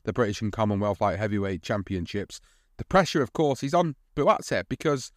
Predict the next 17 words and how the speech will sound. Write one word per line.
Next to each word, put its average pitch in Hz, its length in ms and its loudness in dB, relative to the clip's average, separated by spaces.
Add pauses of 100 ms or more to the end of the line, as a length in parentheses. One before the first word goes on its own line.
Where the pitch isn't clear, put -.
(360)
you 147 100 0
look 185 180 2
at 160 60 0
Joshua 143 380 2
Buatsi, 120 500 2
and 117 80 -2
I 120 80 -2
remember 143 260 -2
saying 156 280 0
this 113 200 -4
to 120 80 -4
you 113 160 0
a 110 40 -4
few 120 240 -4
weeks - 240 0
ago, 127 240 0
Jamie, 104 400 0